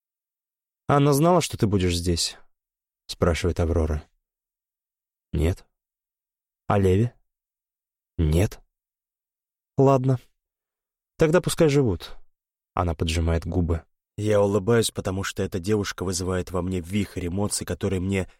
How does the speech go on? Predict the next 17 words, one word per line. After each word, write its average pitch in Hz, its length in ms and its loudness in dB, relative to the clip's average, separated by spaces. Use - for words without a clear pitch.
не 120 140 4
удается 113 640 2
сдержать, 87 540 -4
даже 90 280 -4
если 92 280 -2
меня 90 320 -2
обучали 90 480 -4
этому 80 400 -8
с - 140 -2
пеленок. 82 600 -6
Хватит 127 400 2
смотреть 120 440 2
на 110 60 0
меня 95 200 2
и 95 40 4
улыбаться, 98 500 2
Рассел. 90 420 0